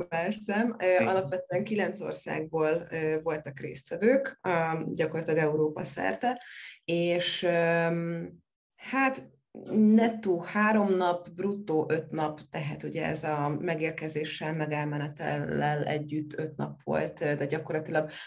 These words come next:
Speaker 1: az, ami teljes értékű munkával telt, az, az három nap volt ebben a táborban.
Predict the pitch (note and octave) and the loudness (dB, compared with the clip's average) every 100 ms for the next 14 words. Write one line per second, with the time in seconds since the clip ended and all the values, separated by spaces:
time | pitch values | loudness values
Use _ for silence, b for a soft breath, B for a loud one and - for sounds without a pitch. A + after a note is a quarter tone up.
0 | B F3 F3 E3 D#3 D#3+ E3 D#3+ D#3 D3+ | B 0 0 -2 -2 -4 -4 0 2 2
1 | D#3 - - C#3 - E3 D#3 - E3 D#3 | 0 -4 -10 -8 2 4 6 4 -2 -6
2 | - D#3+ D#3 E3 D3+ D3 C#3+ D3+ D3+ D3+ | -6 -4 -4 -2 -2 -2 -2 -2 -2 -4
3 | D3+ - D#3+ - D#3+ C#3+ C#3+ D3 - D3+ | -8 -8 -12 -8 -6 -4 -4 -6 -6 -6
4 | - - - G#3+ A#3+ B3+ A3 G#3 | -6 -8 -6 2 4 6 6 6